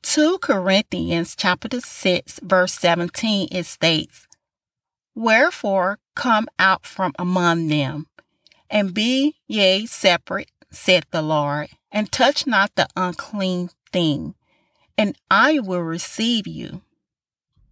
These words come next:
Sometimes it's hard to truly comprehend a threat that comes from things that are unseen. However,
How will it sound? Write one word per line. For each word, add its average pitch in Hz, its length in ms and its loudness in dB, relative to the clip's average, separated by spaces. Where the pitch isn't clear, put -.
Sometimes 359 600 -2
it's - 240 -6
hard 202 280 4
to - 100 -6
truly 190 380 -4
comprehend 190 800 -4
a 156 160 -4
threat 226 600 -2
that - 180 0
comes 202 380 -2
from 185 160 -4
things 175 360 -4
that 156 240 0
are 156 220 -8
unseen. 175 880 -2
However, 214 840 2